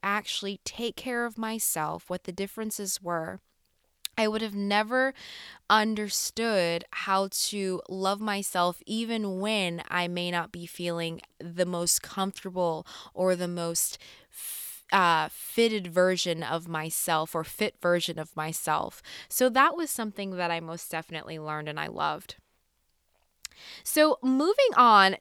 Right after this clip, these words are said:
to number four. <laughs> Now, <laughs> I'm laughing again because these are just so serious, so,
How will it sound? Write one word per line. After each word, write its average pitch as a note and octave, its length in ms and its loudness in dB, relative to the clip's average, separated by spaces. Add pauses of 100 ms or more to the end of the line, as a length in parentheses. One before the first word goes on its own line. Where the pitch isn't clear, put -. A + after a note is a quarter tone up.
to - 160 0
number F#3 720 4
four. D#3 640 -4
<laughs> - 60 -20 (800)
Now, A#3+ 420 10 (360)
<laughs> - 360 -14
I'm C#4+ 220 12
laughing D4+ 440 12
again G#3+ 420 6
because A3+ 460 0
these D4+ 280 4
are G3+ 200 4
just F3+ 300 0
so E3+ 160 2
serious, E3 580 -2
so, D4 280 6